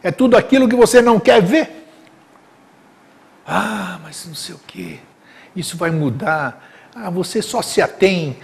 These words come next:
você só te, só se atém às coisas ruins? Não, não me atenho às coisas ruins. Claro que não. Mas eu tenho que ter consciência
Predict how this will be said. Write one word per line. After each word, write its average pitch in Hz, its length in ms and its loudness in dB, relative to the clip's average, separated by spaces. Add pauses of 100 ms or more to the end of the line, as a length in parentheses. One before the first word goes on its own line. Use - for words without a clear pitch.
(200)
você - 200 -8
só 185 180 -8
te, 160 220 -6
só - 320 -6
se - 180 -6
atém 156 360 -2
às 131 140 -10
coisas 139 360 -4
ruins? 147 360 -6
Não, 202 720 0
não 135 100 0
me 143 120 0
atenho 349 360 -4
às - 80 -6
coisas 151 300 0
ruins. 151 180 0
Claro 349 340 -2
que 349 120 -4
não. 156 640 0 (760)
Mas 180 180 2
eu 202 80 8
tenho 220 180 4
que - 60 -4
ter 220 100 6
consciência 233 1040 0